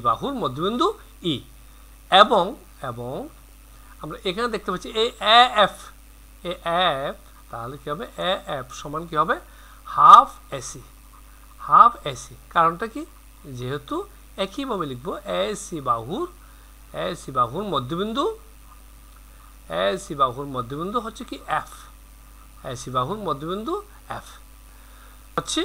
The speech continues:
আমরা দ্বিতীয় নম্বর যখন ধাপে যাব দেখতে পাচ্ছি যে এই যে সমকোণী ত্রিভুজ, এই যে এ, তাহলে ত্রিভুজ ক্ষেত্র হচ্ছে কি এ, ই এবং এফ এর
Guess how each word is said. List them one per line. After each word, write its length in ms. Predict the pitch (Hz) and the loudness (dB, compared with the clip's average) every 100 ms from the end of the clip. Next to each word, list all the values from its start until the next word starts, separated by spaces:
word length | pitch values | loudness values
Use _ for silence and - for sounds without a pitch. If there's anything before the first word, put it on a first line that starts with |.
| 440 - | -6 -8
আমরা 140 | 131 127 | -6 -4
দ্বিতীয় 220 | 123 123 120 | -4 -6 -6
নম্বর 160 | 120 135 139 | -6 -8 -8
যখন 160 | 160 160 | -8 -2
ধাপে 220 | 147 160 | -4 -4
যাব 160 | 175 190 302 - - - 160 | -8 -8 -8 -20 -20 -20 -16
দেখতে 180 | 123 - 123 | -14 -10 -10
পাচ্ছি 220 | 127 - 349 - - 143 | -8 -8 -10 -12 -14 -10
যে 80 | 185 - | -10 -6
এই 80 | 269 277 | -6 -4
যে 80 | 254 - | -6 -4
সমকোণী 480 | 208 208 214 220 214 | -4 -4 -4 -4 -6
ত্রিভুজ, 320 | - 151 214 214 - - - - | -8 -6 -6 -8 -12 -20 -20 -10
এই 60 | 202 185 | -8 -8
যে 60 | - 185 190 | -10 -4 0
এ, 20 | 220 277 285 - - | 2 0 -6 -20 -8
তাহলে 200 | 147 143 143 | -4 -4 -6
ত্রিভুজ 260 | 143 147 170 - | -10 -10 -10 -10
ক্ষেত্র 200 | 202 208 | -8 -4
হচ্ছে 160 | 190 190 185 | -4 -4 -14
কি 80 | - 170 175 | -10 -4 0
এ, 40 | 214 269 - - - - 220 208 | 0 -2 -8 -20 -20 -18 -10 -6
ই 20 | 240 269 294 - | -4 -6 -10 -8
এবং 180 | 139 127 131 - 208 | -8 -8 -10 0 2
এফ 120 | 196 - - - - - - | 2 -2 -20 -20 -20 -20 -8
এর 380 | 165 139 151 220 | -4 -2 2 2